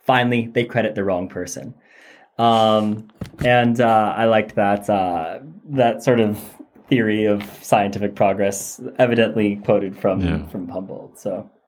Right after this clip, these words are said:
Speaker 2: Humboldt said that apparently, or
Speaker 1: yeah, that was, that was,
Speaker 2: Huh.
Speaker 1: uh,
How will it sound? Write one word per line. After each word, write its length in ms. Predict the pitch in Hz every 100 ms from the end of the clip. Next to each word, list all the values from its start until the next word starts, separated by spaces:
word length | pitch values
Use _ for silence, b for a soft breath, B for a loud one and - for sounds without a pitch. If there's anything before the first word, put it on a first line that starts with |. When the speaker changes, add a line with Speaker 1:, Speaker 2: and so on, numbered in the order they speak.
| _ _ _ _ _ _ -
Speaker 2:
Humboldt 280 | 143 151 -
said 160 | 85
that 120 | 82 90
apparently, 460 | 85 87 90 85
or 180 | 85 87 _ _ _ _ _ 143
Speaker 1:
yeah, 260 | 170 - -
that 80 | 127
was, 240 | 139 131
that 140 | 135
was, 200 | 127 123
Speaker 2:
Huh. 320 | 143 110 - 117
Speaker 1:
uh, 460 | 113 110 107 104